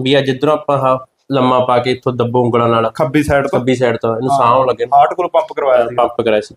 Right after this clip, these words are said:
Speaker 2: ਉਸ
Speaker 1: ਮੈਂ
Speaker 2: ਤੋਂ
Speaker 1: ਇਹਨੇ
Speaker 2: ਬਾਅਦ
Speaker 1: ਕਰਕੇ, ਇਹਨੇ ਮੈਂ ਦੁਕਾਨ ਤੋਂ ਦਵਾਈ ਲੈਣ ਵਗ ਗਿਆ, ਆਉਂਦੇ ਨੂੰ ਇਹ ਚੰਗਾ ਭਲਾ ਖੇਡੀ ਜਾਂਦਾ ਸੀ, ਦੁੱਧ ਪੀ ਜਾਂਦਾ ਸੀ।
Speaker 2: ਠੀਕ ਹੈ ਜੀ।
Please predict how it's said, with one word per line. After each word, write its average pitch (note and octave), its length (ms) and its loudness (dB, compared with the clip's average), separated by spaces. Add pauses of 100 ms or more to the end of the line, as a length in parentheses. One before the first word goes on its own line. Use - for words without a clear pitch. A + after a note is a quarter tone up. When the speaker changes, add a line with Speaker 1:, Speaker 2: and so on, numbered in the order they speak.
Speaker 2:
ਉਸ D3+ 120 -2
Speaker 1:
ਮੈਂ C#3 80 2
Speaker 2:
ਤੋਂ D3 100 2
Speaker 1:
ਇਹਨੇ D#3 100 4
Speaker 2:
ਬਾਅਦ C3+ 60 -2
Speaker 1:
ਕਰਕੇ, C#3+ 380 0 (320)
ਇਹਨੇ C#3+ 160 2
ਮੈਂ C#3+ 100 2
ਦੁਕਾਨ C3+ 300 0
ਤੋਂ D3+ 80 2
ਦਵਾਈ B2 200 2
ਲੈਣ A#2+ 180 0
ਵਗ A#2+ 160 0
ਗਿਆ, B2 240 2
ਆਉਂਦੇ C3 220 2
ਨੂੰ C3 100 -2
ਇਹ C#3 60 -4
ਚੰਗਾ B2+ 280 0
ਭਲਾ C3+ 140 4
ਖੇਡੀ A#2 300 -2
ਜਾਂਦਾ B2 240 0
ਸੀ, B2 120 -4
ਦੁੱਧ A2+ 200 -4
ਪੀ G#2+ 180 -6
ਜਾਂਦਾ F#2+ 240 -6
ਸੀ। D3 100 -2
Speaker 2:
ਠੀਕ C3+ 140 -2
ਹੈ C3 80 0
ਜੀ। B2 120 0